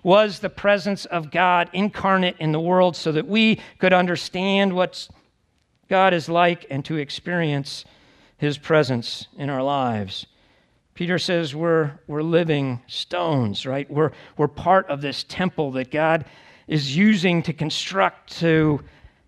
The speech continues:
allow those that don't yet know him and those that do to encounter the presence of God on this planet. Jesus said what? "Destroy this temple," speaking of his body,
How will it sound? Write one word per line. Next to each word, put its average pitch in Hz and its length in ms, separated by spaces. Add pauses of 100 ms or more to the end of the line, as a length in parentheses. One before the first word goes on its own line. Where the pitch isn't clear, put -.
(400)
allow 170 340
those 185 300
that 147 180
don't 180 260
yet 165 300
know 180 320
him 160 480
and 139 200
those 160 220
that 147 200
do 170 260
to 147 160
encounter 147 720 (280)
the 143 60
presence 143 520
of 123 120
God 123 440 (800)
on 120 160
this 123 160
planet. 113 600 (1500)
Jesus 156 340
said 151 220
what? 139 260
"Destroy 160 460
this 156 220
temple," 185 500
speaking 151 420
of 139 120
his 135 100
body, 143 500